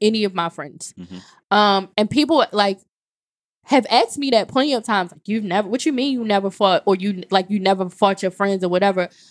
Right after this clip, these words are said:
Speaker 1: I'm like, because I have a way of, like, being around somebody and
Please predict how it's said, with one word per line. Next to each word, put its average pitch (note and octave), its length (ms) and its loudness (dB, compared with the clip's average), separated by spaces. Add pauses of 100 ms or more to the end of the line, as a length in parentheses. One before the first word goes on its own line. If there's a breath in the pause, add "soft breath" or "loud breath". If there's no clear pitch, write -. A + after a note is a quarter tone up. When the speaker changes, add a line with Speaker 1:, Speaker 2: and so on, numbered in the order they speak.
Speaker 1:
I'm B3+ 120 0
like, C#4+ 240 2 (1160)
because C4+ 280 0
I E4 120 4
have F4 240 0
a A#3 100 0
way A#3+ 400 2
of, G#3+ 160 -2
like, F#3+ 320 -2 (880)
being B3 280 2
around A#3 360 -2
somebody A#3 560 -2
and G3 180 -4